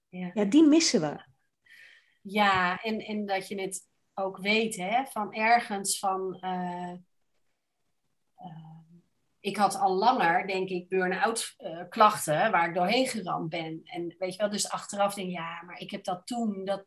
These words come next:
Speaker 1: dat nare voorval niet, dat was zo pijnlijk. Dat heb ik niet, eh, willen voelen, voelen, kunnen
Speaker 2: Ja.
Speaker 1: voelen.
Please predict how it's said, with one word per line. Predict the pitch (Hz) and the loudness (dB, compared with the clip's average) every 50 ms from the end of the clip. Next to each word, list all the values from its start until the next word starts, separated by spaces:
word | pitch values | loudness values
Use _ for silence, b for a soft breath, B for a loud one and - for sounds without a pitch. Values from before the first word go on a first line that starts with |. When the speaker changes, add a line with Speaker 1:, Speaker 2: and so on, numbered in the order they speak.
| _ _ | _ _
Speaker 1:
dat | - 190 190 190 - - _ | -2 -2 -2 -2 -4 -16 _
nare | - 185 185 190 190 185 180 | -2 2 2 2 2 0 -2
voorval | - - 226 226 254 294 277 - - 202 165 160 160 170 175 180 196 202 | -6 -6 -4 -2 0 0 -2 -2 -4 -2 0 0 0 0 -2 -4 -6 -2
niet, | 202 214 226 226 214 220 - - - _ _ _ _ _ _ _ _ _ _ _ _ | 0 0 0 0 0 -2 -4 -6 -8 _ _ _ _ _ _ _ _ _ _ _ _
dat | - 208 - | -14 -10 -4
was | 202 208 - - - | 0 2 2 4 6
zo | 254 277 339 403 415 403 | 8 10 10 10 8 8
pijnlijk. | 247 208 170 165 170 165 156 156 214 311 - _ - - _ _ _ _ _ _ _ _ _ _ _ _ _ _ _ _ _ _ _ _ - | 6 6 6 6 4 2 2 0 -2 -4 -6 _ -20 -20 _ _ _ _ _ _ _ _ _ _ _ _ _ _ _ _ _ _ _ _ -8
Dat | - 214 214 | -6 -4 -2
heb | 247 240 240 | 0 0 0
ik | 220 214 | 0 2
niet, | 226 233 214 - - - - - 180 - | 2 2 2 0 -2 -4 -6 -6 -10 -10
eh, | - 208 208 190 185 180 170 | -6 -4 0 0 0 0 -2
willen | 180 226 269 294 254 202 - | 0 2 4 4 4 4 4
voelen, | - - 214 190 175 170 165 165 - - | 2 -2 -2 -2 0 -2 -2 -4 -6 -10
voelen, | - - 214 190 175 175 196 254 294 294 - | -8 -4 -2 0 2 2 4 2 2 0 -4
kunnen | - 269 277 285 233 | -2 0 2 4 4
Speaker 2:
Ja. | 185 | 2
Speaker 1:
voelen. | - - 196 185 170 170 170 208 269 349 - | 0 -2 -8 -8 -6 -2 -2 -2 -2 -4 -6